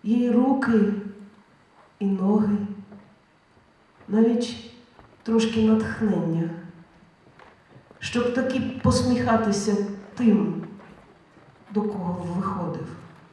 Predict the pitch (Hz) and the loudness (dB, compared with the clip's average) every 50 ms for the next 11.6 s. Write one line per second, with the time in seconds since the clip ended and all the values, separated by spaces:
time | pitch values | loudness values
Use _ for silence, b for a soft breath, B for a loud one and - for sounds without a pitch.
0 | - - - - - - _ - - _ _ _ _ _ - - _ _ _ _ | -20 -20 -20 -20 -20 -20 _ -20 -20 _ _ _ _ _ -20 -20 _ _ _ _
1 | _ _ - 208 202 - - - 254 254 254 254 254 254 254 254 247 - - - | _ _ -8 -6 -4 -2 -2 0 0 2 4 4 4 4 2 0 -4 -6 -10 -16
2 | - - - - - - - - - - - - - 196 208 208 208 - - 262 | -18 -16 -16 -16 -16 -16 -20 -20 -20 -20 -20 -6 -2 0 2 2 2 2 0 0
3 | 269 269 247 240 233 226 233 233 - - - - - - 233 - - - - - | 0 2 2 4 4 4 2 0 -4 -8 -12 -16 -18 -20 -20 -20 -20 -20 -20 -20
4 | - - - - - - - - - - - _ _ _ _ _ _ _ _ - | -20 -20 -20 -20 -20 -20 -20 -20 -20 -20 -20 _ _ _ _ _ _ _ _ -8
5 | 226 - - - 233 233 214 214 196 - 190 175 - - - - - - - - | -8 -2 2 4 4 6 6 4 2 2 0 -2 -2 -4 -4 -6 -10 -12 -16 -20
6 | - - - - - - - - - - - - - - - - - - - - | -20 -20 -20 -20 -20 -20 -20 -20 -20 -20 -20 -20 -20 -20 -20 -20 -20 -20 -20 -20
7 | - - - - - - - - - - 113 110 - - - - - _ _ - | -20 -20 -20 -20 -20 -20 -20 -20 -20 -20 -20 -20 -20 -20 -20 -20 -20 _ _ -20
8 | - - 220 220 214 220 226 220 220 - 247 254 254 254 247 254 247 254 - - | -16 -14 -12 -6 -2 0 0 0 0 -2 -2 -2 -2 -2 -2 -4 -6 -8 -12 -16
9 | - - - - - _ _ _ - - - - - _ _ _ _ _ _ _ | -20 -20 -20 -20 -20 _ _ _ -20 -20 -20 -20 -20 _ _ _ _ _ _ _
10 | - - - _ _ _ - - _ _ _ _ _ _ _ - - _ - 202 | -20 -20 -20 _ _ _ -20 -20 _ _ _ _ _ _ _ -20 -14 _ -6 -4
11 | 202 202 196 180 175 175 165 156 151 151 - - | -4 -4 -4 -6 -6 -6 -8 -8 -8 -10 -12 -14